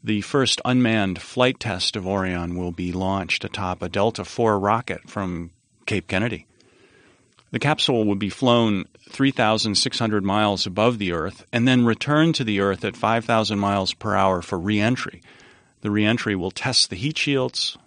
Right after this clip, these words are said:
the landing at sea, and the U S Navy's recovery of the capsule. The longer-term plans are to test the same capsule launched on nasa's next heavy-lift rocket, dubbed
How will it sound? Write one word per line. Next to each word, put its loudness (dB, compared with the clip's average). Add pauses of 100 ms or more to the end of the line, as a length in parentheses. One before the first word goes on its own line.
(120)
the -10
landing 0
at -6
sea, 2
and -4
the -4
U 2
S 2
Navy's 0
recovery -4
of -8
the -12
capsule. -8 (880)
The 0
longer-term 2
plans 0
are 2
to -2
test -2
the -2
same 2
capsule -6 (100)
launched 0
on 0
nasa's 0
next -2
heavy-lift 0
rocket, -2 (140)
dubbed 2